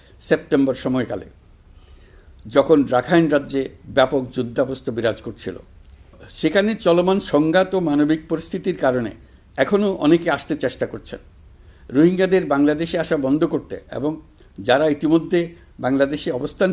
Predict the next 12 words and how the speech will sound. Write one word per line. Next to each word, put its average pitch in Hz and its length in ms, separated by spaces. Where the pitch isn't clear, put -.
করছেন, - 280
তাদের 147 300
প্রত্যাবাসনের 165 680
জন্য 151 280
আমরা 135 200
উদ্যোগ 107 220
নিয়েছি। 113 260
আমরা 165 200
যখন 208 280
দায়িত্ব 135 360
গ্রহণ 220 320
করেছিলাম, 127 380